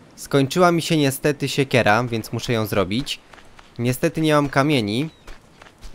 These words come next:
więc, y, trzeba tutaj kamień jakiś znaleźć. I będę miał sporo patyków. Także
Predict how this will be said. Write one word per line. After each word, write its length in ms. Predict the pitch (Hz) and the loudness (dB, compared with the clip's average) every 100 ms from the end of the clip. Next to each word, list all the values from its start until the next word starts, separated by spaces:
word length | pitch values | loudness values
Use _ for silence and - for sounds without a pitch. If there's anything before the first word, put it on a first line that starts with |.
| 101 95 | -14 -8
więc, 680 | 104 104 104 104 - - - | -2 -2 -2 -4 -8 -12 -4
y, 120 | 107 101 | -4 -4
trzeba 380 | - 120 120 120 | -4 0 0 0
tutaj 200 | 120 113 | -2 -2
kamień 300 | 120 117 113 | -2 -2 -2
jakiś 280 | 110 110 | -4 -8
znaleźć. 640 | 98 117 95 98 143 - - - - - - - - - - - - - | -4 0 2 2 -2 -6 -16 -18 -20 -18 -20 -20 -20 -18 -18 -20 -20 -6
I 100 | 147 | 0
będę 280 | 143 190 185 | 2 4 4
miał 180 | 185 180 | 2 2
sporo 440 | - - 180 185 | -2 0 2 4
patyków. 680 | 180 175 135 - 101 120 - - - - - - - - - - - - - - - - - - | 2 0 0 0 -2 -4 -10 -18 -20 -20 -20 -20 -18 -18 -20 -20 -20 -20 -20 -20 -18 -18 -20 -6
Także 640 | - 123 113 - 123 120 | -2 0 0 2 4 6